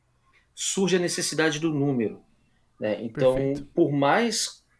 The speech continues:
Speaker 1: comprado que se tenha, isso é, eu vendi muito bem a ideia para um diretor, ele gostou, vai chegar lá no meio do quarter que tá meio fraco,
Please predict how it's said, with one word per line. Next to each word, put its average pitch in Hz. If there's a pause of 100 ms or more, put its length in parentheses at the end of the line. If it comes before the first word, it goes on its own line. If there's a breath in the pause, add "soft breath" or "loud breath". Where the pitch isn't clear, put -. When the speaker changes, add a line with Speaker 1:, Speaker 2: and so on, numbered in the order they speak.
Speaker 1:
comprado 147
que 135
se -
tenha, 143 (580)
isso -
é, 117 (100)
eu 139
vendi 147
muito 170
bem 160
a 151
ideia 147
para 147
um 135
diretor, 123 (640 soft breath)
ele 143
gostou, 156 (140)
vai 165
chegar 139
lá 131
no 127
meio 175
do 180
quarter 131
que -
tá 131
meio 151
fraco, -